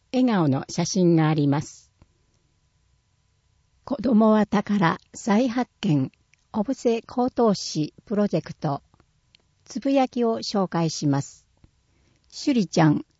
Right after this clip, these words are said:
三歳。町長になれたらお月様と一緒に遊びたい。外出から帰る車の中、娘が、お月様が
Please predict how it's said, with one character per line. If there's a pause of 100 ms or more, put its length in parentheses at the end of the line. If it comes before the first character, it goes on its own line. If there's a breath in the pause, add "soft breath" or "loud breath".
(140)
三
歳。 (680)
町
長
に
な
れ
た
ら
お
月
様
と
一
緒
に
遊
び
た
い。 (1040)
外
出
か
ら
帰
る
車
の
中、 (120)
娘
が、 (540)
お
月
様
が